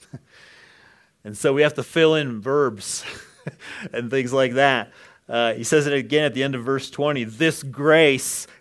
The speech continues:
in the presence of God." So some translate it as, "This finds God's favor." Or others,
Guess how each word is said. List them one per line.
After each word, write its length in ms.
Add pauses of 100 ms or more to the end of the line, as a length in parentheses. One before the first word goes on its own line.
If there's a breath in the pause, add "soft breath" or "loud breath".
(120 soft breath)
in 160
the 80
presence 560
of 100
God." 460 (720 soft breath)
So 180
some 300
translate 560
it 100
as, 240 (360 loud breath)
"This 420
finds 520
God's 460
favor." 680 (1300)
Or 180
others, 380